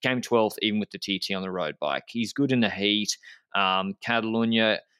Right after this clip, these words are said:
he seemed to struggle a little bit for a lot of the stages until the stage six, he launched Carapaz in the Gita move. Norway was cool conditions, but not raining. He was really, really good there, good watts. He,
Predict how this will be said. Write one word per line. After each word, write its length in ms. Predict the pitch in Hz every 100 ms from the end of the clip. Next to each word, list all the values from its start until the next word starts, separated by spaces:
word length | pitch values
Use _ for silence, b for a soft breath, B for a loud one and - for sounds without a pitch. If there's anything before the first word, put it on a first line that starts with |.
| _
he 180 | 110 110
seemed 440 | - 113 110 107 -
to 600 | 107 101 98 95 90 80 -
struggle 480 | - - 165 160
a 60 | 180
little 240 | 185 208
bit 220 | 226 262 175
for 100 | 143
a 80 | 127
lot 140 | 127
of 60 | 120
the 80 |
stages 720 | 120 - 123 151 190 233 196 -
until 580 | 131 131 117 - 131 123
the 560 | 113 120 113 113 113 107
stage 400 | - 123 110 -
six, 240 | 123 113
he 160 | - 110
launched 480 | 104 110 110 101 -
Carapaz 540 | 107 90 - 101 101 -
in 60 |
the 220 | 101 98 92
Gita 320 | 104 101 -
move. 280 | 101 78 73 - B B
Norway 480 | 127 135 127 123 120
was 160 | 113 -
cool 320 | - 170 175
conditions, 540 | 170 147 156 - 151
but 120 | - 101
not 200 | 110 87
raining. 500 | 123 123 123 120 113 _ _ _
He 120 | - 113
was 140 | 107
really, 200 | 113 113
really 200 | 107 104
good 220 | 95 104
there, 200 | 101 98
good 260 | 95 104 95
watts. 360 | 98 90 - -
He, 360 | 120 120 117